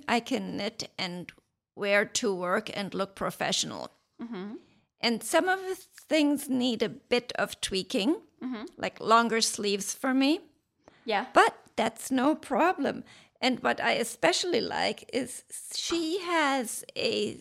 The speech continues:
Speaker 1: section for each pattern that is called Make It Your Own.
Speaker 2: Yeah, I was gonna talk about that too. It's really fantastic.
Speaker 1: Yes.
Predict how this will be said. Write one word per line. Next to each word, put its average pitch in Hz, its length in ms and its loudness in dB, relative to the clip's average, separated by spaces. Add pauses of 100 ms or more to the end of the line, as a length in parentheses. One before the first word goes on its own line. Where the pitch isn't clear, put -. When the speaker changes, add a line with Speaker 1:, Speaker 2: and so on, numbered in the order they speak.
Speaker 1:
section - 580 -2
for - 200 -6
each 262 260 -4
pattern 214 480 0 (480)
that 254 140 2
is 240 180 2
called 254 400 0
Make 247 280 0
It 226 200 -2
Your 196 300 2
Own. 123 340 -2
Speaker 2:
Yeah, 180 240 2
I 180 120 2
was 185 160 -6
gonna 185 200 -2
talk 185 220 -4
about 175 160 -4
that 170 200 -4
too. - 200 -8
It's - 180 -12 (100)
really 403 280 -6
fantastic. - 760 -10
Speaker 1:
Yes. - 460 -4